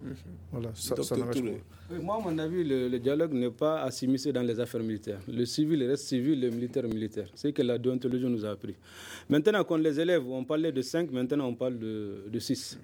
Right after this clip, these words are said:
Speaker 3: au, au grade de général de division. Moi, à mon avis, cette recommandation, le président de la transition ne doit pas toucher à ça, parce que ça relève du domaine purement militaire.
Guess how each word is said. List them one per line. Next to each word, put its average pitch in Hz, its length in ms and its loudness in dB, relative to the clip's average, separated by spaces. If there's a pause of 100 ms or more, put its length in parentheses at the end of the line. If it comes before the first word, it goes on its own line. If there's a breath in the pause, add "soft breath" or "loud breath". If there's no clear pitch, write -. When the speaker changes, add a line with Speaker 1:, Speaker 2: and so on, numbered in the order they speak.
(180)
Speaker 3:
au, 131 160 -2
au 127 280 0
grade 131 260 0
de 123 80 2
général 127 280 0
de 120 80 0
division. 110 480 -4 (540 loud breath)
Moi, 139 120 4
à - 20 4
mon 139 220 4
avis, 135 220 2
cette 156 280 -2
recommandation, 131 800 0 (260)
le 131 100 0
président 143 200 2
de 135 40 0
la 123 80 2
transition 127 280 0
ne 120 200 -2
doit 117 180 2
pas 127 140 0
toucher 110 240 -10
à 101 60 -10
ça, - 120 -16
parce 113 160 -8
que 165 200 2 (340 loud breath)
ça 135 160 2
relève 147 200 4
du 131 80 -2
domaine 135 320 2
purement 143 340 2
militaire. 113 400 -2